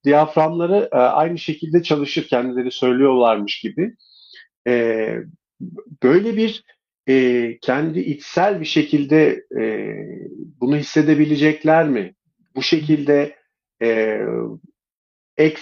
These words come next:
ek-, ya tek-, teknolojik bazı aletler tabii ki burada devreye girecek. Tuğçe Hoca'nın çalış-, üzerine çalıştıkları gibi. Ama işte bunlar ne kadar başarılı olacak? Bu bence anahtar rol oynuyor. Bir de bunların sonucunda ortaya çıkan şey insanları mutlu edecek mi? Asıl konu bu bence. Yani,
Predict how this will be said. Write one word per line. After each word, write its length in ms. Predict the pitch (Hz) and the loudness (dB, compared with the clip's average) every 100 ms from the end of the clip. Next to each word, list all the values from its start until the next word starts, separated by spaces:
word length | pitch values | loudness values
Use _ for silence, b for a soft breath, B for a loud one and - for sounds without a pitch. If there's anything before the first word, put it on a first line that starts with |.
| - | -2
ek-, 220 | 143 - - | -2 -2 -2
ya 240 | 101 - - | -2 -2 -4
tek-, 220 | 117 - | -4 0
teknolojik 640 | 139 135 147 151 147 151 | -2 0 2 2 2 0
bazı 340 | 147 151 147 147 | 2 0 2 2
aletler 560 | 143 151 156 156 151 | 2 2 -2 0 0
tabii 260 | 160 151 151 | 0 -2 -2
ki 120 | 156 | -4
burada 280 | 147 143 147 | -4 0 2
devreye 340 | 151 143 160 | 4 4 4
girecek. 600 | 151 160 165 165 202 - _ _ _ _ _ _ _ _ _ _ _ | 4 2 2 2 0 -2 _ _ _ _ _ _ _ _ _ _ _
Tuğçe 260 | 113 113 131 | -6 0 2
Hoca'nın 280 | 117 117 | 2 -2
çalış-, 400 | 117 120 113 - | -2 -4 -6 -6
üzerine 360 | 113 110 113 113 | -6 -4 -4 -4
çalıştıkları 640 | 107 110 - - - 120 113 | -6 -10 -10 -14 -6 -4 -4
gibi. 340 | 117 185 262 b b b b _ - | -2 -2 -4 b b b b _ -2
Ama 320 | 156 185 185 | 0 0 -2
işte 300 | - - 165 | -4 -2 0
bunlar 320 | 185 202 214 | 0 0 0
ne 120 | 208 | 0
kadar 320 | 196 160 143 | 0 0 0
başarılı 440 | 117 113 113 104 104 | -2 -6 -4 -4 -2
olacak? 500 | 107 110 160 208 - _ _ _ | -4 -6 -2 -2 -2 _ _ _
Bu 180 | 139 156 | -8 -2
bence 320 | 170 180 180 190 | 0 0 0 2
anahtar 480 | 180 175 170 185 165 | 4 2 2 0 2
rol 260 | 165 143 | 2 2
oynuyor. 360 | 123 110 107 104 | 2 2 0 0
Bir 100 | 147 | 2
de 160 | 196 | 2
bunların 280 | 165 175 185 | 0 -2 -2
sonucunda 500 | 190 180 175 165 165 | 0 2 2 0 0
ortaya 400 | 165 160 - 175 | 2 0 0 -2
çıkan 320 | 170 - 175 165 | -2 -2 0 0
şey 280 | 196 190 156 | 0 0 0
insanları 500 | 151 160 165 180 180 | 0 -2 0 -2 0
mutlu 460 | 135 143 - 185 | 0 0 0 -2
edecek 640 | 202 156 127 107 110 98 - | 0 0 0 0 -2 -4 -6
mi? 100 | - | -2
Asıl 380 | 131 - 170 | -2 -2 -6
konu 280 | 156 147 151 | -2 -2 -2
bu 160 | 156 143 | -2 -2
bence. 340 | 107 92 - - | -4 -6 -12 -4
Yani, 400 | 117 135 131 | -2 0 -2